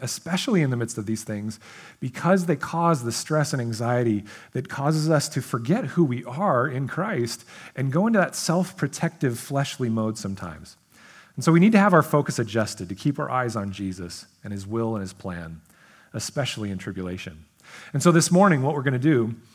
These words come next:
is we're gonna continue in this mini-series, uh, based on an application of the truth of Mark thirteen. And we've been calling that series, "The Kingdom Citizens Amidst Chaos." And as we came out of Mark thirteen, we wanted to provide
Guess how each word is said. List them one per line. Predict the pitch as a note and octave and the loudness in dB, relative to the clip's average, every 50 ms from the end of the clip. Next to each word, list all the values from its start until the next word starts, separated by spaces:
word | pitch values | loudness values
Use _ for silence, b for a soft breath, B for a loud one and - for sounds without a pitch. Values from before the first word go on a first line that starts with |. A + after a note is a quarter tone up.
| B B B | B B B
is | C#3+ A#2+ | -4 -2
we're | C3 C#3 | 0 2
gonna | C#3 D3+ C#3 | 2 2 2
continue | C3 C#3+ C#3 C3+ - - B3+ C#4 A3+ C3+ A2+ A2 A2 A2+ B2+ F3 A3 | 2 0 -2 -2 -2 -2 0 0 2 2 2 2 0 -2 -4 -6 -6
in | E3+ C#3 C3+ | -4 -2 0
this | C3+ C3 C3 - | 0 0 0 0
mini-series, | C#3 C#3 C#3+ C#3+ C3+ - - A#2 G2+ F#2+ F#2+ G2 F#2+ - - b b b b b b b b b _ | 0 2 2 2 0 0 -2 -2 0 0 -2 -4 -4 -8 -14 b b b b b b b b b _
uh, | - A#2+ A#2 A#2 | -6 -6 -6 0
based | G#2+ D3 D3 C#3+ - | 2 4 4 4 2
on | D3 C3+ | 0 0
an | B2+ D#3+ | 0 0
application | - E3 F3 - D3 - - C#3 C3 B2+ - A#2+ G#2+ G2+ F#2+ F#2+ G#2+ A#2+ _ | 0 0 0 0 -2 -2 0 0 0 0 0 -4 -6 -6 -8 -10 -12 -14 _
of | - A#2 A2+ A2 G#2+ G#2 | -4 -2 -2 -2 -2 -4
the | A2+ | -6
truth | - - - C3 A#2+ B2 | -6 -4 -4 -4 -4 -4
of | A2+ G2 | -4 -4
Mark | A2+ G#2 A2 G#2+ - | -4 -4 -4 -6 -6
thirteen. | - A#2 A2+ A#2 - D#3 D#3 C3 G2+ F#2 | -6 -6 -6 -2 -2 -2 0 0 -2 -4
And | F#2+ G2+ | -6 -4
we've | G#2+ A2 A2+ | -4 -4 -4
been | C#3 C3+ | -4 -6
calling | B2+ - F3+ F#3+ G3 E3+ C#3 | 2 2 4 4 4 2 0
that | B2 A#2+ - | -2 -4 -6
series, | - - F3 E3+ B2 A2+ G#2+ G#2 - B B B B B B B | -2 0 2 2 2 2 0 -2 -4 B B B B B B B
"The | C3+ C3+ C3 | -10 -10 -10
Kingdom | - - F3+ F3+ F3 F3 F3 | -2 2 2 4 4 4 2
Citizens | D#3 - - A#2 A2+ A2 - A2+ A2 A2+ - - - | 0 0 -2 -2 -2 -2 -2 -4 -4 -6 -6 -10 -8
Amidst | G#2+ G#2 G2+ G2 F#2+ - - _ | -6 -6 -6 -6 -8 -10 -16 _
Chaos." | - - A#2+ A2+ G#2 F2 D#2+ D#2+ - - - _ _ _ _ b b b b b b b b b b b | -8 -6 -4 -4 -4 -6 -8 -12 -16 -18 -20 _ _ _ _ b b b b b b b b b b b
And | D#3+ D3+ | 2 4
as | C#3+ | 4
we | D3+ D#3+ | 4 2
came | - A3 A3 A3 | 2 2 4 6
out | G3 | 6
of | D#3 C#3 | 6 6
Mark | C3 B2 C3 - | 4 2 0 0
thirteen, | - - B2 A#2+ - - C3 B2 C3 | -2 -2 -2 -2 -2 -2 -2 -2 0
we | C3 | -2
wanted | B2+ B2+ C3 C#3+ D3 | 0 0 0 0 -2
to | C3+ | -4
provide | C3+ - C3 A2 G#2+ C3 E3 D3 G#2+ A2 A2+ A2+ | -4 -8 -6 -6 -4 -2 -2 -2 -2 -2 -4 -6